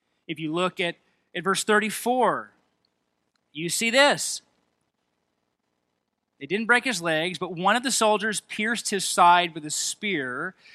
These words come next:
and at once there came out blood and water. Now, this one's bizarre. Blood and water.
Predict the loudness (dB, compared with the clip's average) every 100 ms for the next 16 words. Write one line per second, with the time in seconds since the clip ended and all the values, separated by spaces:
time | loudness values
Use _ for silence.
0 | -20 _ -4 -4 -4 -2 2 2 2 0
1 | -2 -2 -4 -4 0 0 0 -6 -18 -4
2 | 2 4 4 2 -4 _ _ _ -8 -4
3 | 0 4 4 2 -4 2 4 4 6 6
4 | 6 2 0 -2 -6 -8 -6 -2 -2 -2
5 | -6 -18 _ _ _ _ _ _ _ _
6 | -8 6 10 10 8 0 2 4 4 0